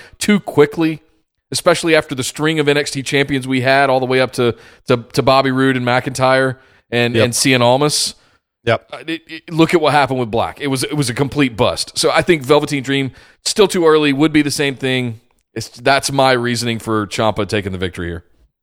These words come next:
Speaker 2: Works for me. We've got Shayna Baszler versus Kairi Sane in their, it's like their rubber rubber match at this point. It's their fourth match. It's a best of three falls match
Speaker 1: But it's for
Speaker 2: for the
Speaker 1: cereals
Speaker 2: N X T.
Speaker 1: this time.
Speaker 2: It's for super cereals. Uh, who do you think's picking this one up?
Speaker 1: Uh, y-,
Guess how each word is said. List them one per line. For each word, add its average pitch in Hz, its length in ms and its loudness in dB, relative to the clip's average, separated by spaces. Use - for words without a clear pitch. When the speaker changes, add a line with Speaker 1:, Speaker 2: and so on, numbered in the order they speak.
Speaker 2:
Works 135 240 4
for 143 120 4
me. 147 300 6
We've 139 160 4
got 160 220 4
Shayna 190 340 2
Baszler 175 360 4
versus 143 280 -2
Kairi 165 420 2
Sane 175 520 2
in 147 300 0
their, 139 340 4
it's 143 160 -2
like 269 100 -2
their 143 140 4
rubber 190 280 4
rubber 160 300 2
match 117 240 0
at 107 80 -10
this 120 100 0
point. 117 180 -4
It's 101 80 -6
their 123 80 0
fourth 160 340 2
match. 135 340 0
It's 127 100 0
a 139 60 4
best 185 260 2
of - 80 -4
three 240 320 0
falls 240 420 4
match 107 420 -4
Speaker 1:
But 254 140 4
it's - 140 -2
for 254 120 2
Speaker 2:
for - 120 4
the 330 60 6
Speaker 1:
cereals 269 340 4
Speaker 2:
N - 0 -
X 147 60 2
T. 202 40 2
Speaker 1:
this - 140 0
time. 151 420 -2
Speaker 2:
It's 160 200 4
for 170 180 2
super 185 400 4
cereals. 165 540 4
Uh, 151 240 6
who 190 120 2
do 214 80 -6
you 202 80 0
think's 180 200 0
picking 175 220 0
this 165 180 0
one 117 140 0
up? 85 180 -6
Speaker 1:
Uh, 127 500 2
y-, 117 200 -16